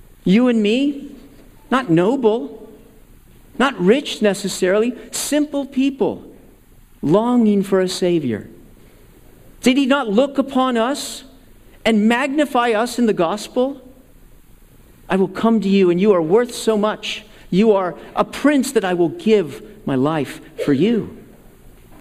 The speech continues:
He has done great things for you and me, and holy is his name. So like Mary, remember what he has done.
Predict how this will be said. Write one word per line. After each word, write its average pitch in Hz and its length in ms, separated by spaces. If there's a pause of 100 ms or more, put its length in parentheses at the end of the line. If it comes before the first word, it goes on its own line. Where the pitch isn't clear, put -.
(720)
He - 140
has 202 140
done 226 280
great 208 400
things 190 720 (260)
for - 140
you 160 220
and 156 120
me, 147 260
and 139 120
holy 190 560
is 135 140
his 131 140
name. 143 420 (1200)
So 165 200
like 190 280
Mary, 180 440 (220)
remember 247 640
what 202 200
he 190 140
has 170 160
done. 160 380